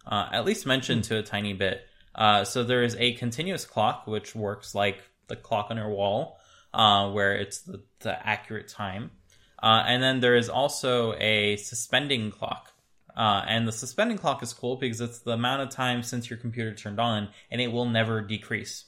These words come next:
Speaker 1: by definition. Um, so
Speaker 2: Mm.
Speaker 1: if your computer sleeps for a little tiny bit, then it will, like, not notice that it slept. It's as if the computer was, like,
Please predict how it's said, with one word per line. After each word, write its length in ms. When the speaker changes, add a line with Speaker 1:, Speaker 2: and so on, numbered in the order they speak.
Speaker 1:
by 100
definition. 560
Um, 460
so 440
Speaker 2:
Mm. 100
Speaker 1:
if 280
your 160
computer 360
sleeps 340
for 120
a 40
little 160
tiny 360
bit, 360
then 200
it 100
will, 180
like, 240
not 640
notice 440
that 160
it 100
slept. 360
It's 140
as 180
if 180
the 80
computer 420
was, 260
like, 220